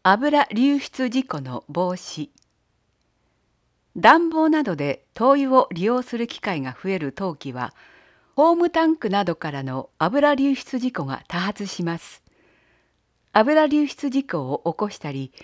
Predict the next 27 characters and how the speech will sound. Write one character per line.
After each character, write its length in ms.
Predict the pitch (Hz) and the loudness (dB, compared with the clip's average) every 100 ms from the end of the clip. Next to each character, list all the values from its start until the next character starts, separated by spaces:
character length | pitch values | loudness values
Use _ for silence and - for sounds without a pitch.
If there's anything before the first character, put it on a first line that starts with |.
| _ | _
発 240 | - 208 208 | -6 -6 -2
見 180 | 302 302 | -2 -2
し 60 | |
た 140 | - 285 | 0 -4
り 100 | 180 | -4
し 80 | - | -8
た 160 | 156 | -8
場 260 | 131 156 175 | -4 -2 -2
合 100 | 180 | -2
に 200 | 180 170 | -4 -4
は、 220 | 127 127 - - _ _ _ | -6 -8 -14 -20 _ _ _
環 300 | - 254 269 | 0 2 2
境 320 | 269 254 247 | 0 -2 -2
課、 340 | 240 214 214 - _ _ _ _ _ | -2 0 0 -2 _ _ _ _ _
電 300 | 180 254 254 | 0 0 2
話 240 | 233 233 - _ - | 0 0 -2 _ -2
五 340 | 240 311 311 | 4 4 2
一 300 | - 277 - | -4 -8 -8
の 220 | 143 131 - _ _ _ | -8 -8 -10 _ _ _
六 320 | 202 247 311 | 0 0 2
六 340 | 311 311 170 - | 0 0 -2 -2
二 280 | 202 240 233 | 0 0 2
四 260 | 226 156 - _ _ | 0 -4 -8 _ _
や、 240 | - 156 - _ _ _ | -6 -6 -6 _ _ _
消 320 | - 240 277 240 | -4 2 4 4
防 240 | 262 254 | 4 2
署、 380 | 254 208 196 | -2 -2 -2